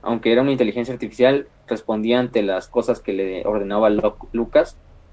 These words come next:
Y lo primero que pasó también fue es que destruyó uno de los reactores nucleares de uno de los, eh, adeptos que se mantenían leales, de una de sus ciudades forja.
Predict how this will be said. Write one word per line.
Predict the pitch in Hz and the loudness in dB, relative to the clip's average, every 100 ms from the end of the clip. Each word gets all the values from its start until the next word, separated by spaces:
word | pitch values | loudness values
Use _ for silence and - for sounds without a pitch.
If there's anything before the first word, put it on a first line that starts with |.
| - - - - | -20 -20 -8 2
Y | |
lo | 123 117 | 2 4
primero | 120 127 151 | 2 2 0
que | - | 0
pasó | 110 139 | -2 -2
también | 135 131 127 | 0 0 2
fue | 131 | 0
es | |
que | 131 131 | 2 2
destruyó | 113 107 107 | 2 -2 -2
uno | 113 123 | 0 0
de | 113 | 2
los | 104 95 95 - | 0 0 -2 -4
reactores | 104 98 - 123 | -4 -2 4 4
nucleares | 120 104 117 113 107 | 4 0 2 2 0
de | |
uno | 107 113 | -2 0
de | 104 | 0
los, | 95 92 92 - - - - - - - | 0 -4 -6 -10 -14 -18 -20 -20 -20 -12
eh, | 110 104 101 95 | -6 -4 -4 -4
adeptos | 101 113 110 123 - | 0 0 2 2 2
que | 123 | -8
se | 113 | -6
mantenían | 101 101 101 104 107 | -6 -6 -4 -2 0
leales, | 113 101 - - - - - - - - | 2 2 0 -4 -10 -20 -20 -20 -20 -14
de | - | -6
una | 113 | -2
de | 110 | -2
sus | - 107 | -2 -6
ciudades | 113 110 113 | -2 -2 2
forja. | 127 127 180 | 4 4 2